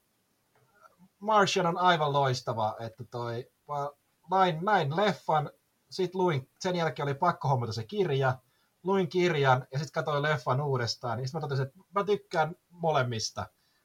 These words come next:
Ne on vähän, niissä on eroavaisuuksia, ne on vähän erilaisia ja molemmat toimii loistavasti. Toinen toimii kirjana ja toinen toimii elokuvana. Ja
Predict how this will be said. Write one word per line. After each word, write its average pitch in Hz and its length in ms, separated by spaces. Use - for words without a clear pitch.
Ne 165 100
on 175 80
vähän, 190 300
niissä 180 200
on 196 80
eroavaisuuksia, 160 720
ne 151 80
on 151 200
vähän 151 240
erilaisia 117 640
ja 127 260
molemmat 151 440
toimii 123 400
loistavasti. 110 760
Toinen 139 280
toimii 180 260
kirjana 180 380
ja 175 80
toinen 175 260
toimii 170 260
elokuvana. 101 480
Ja 135 180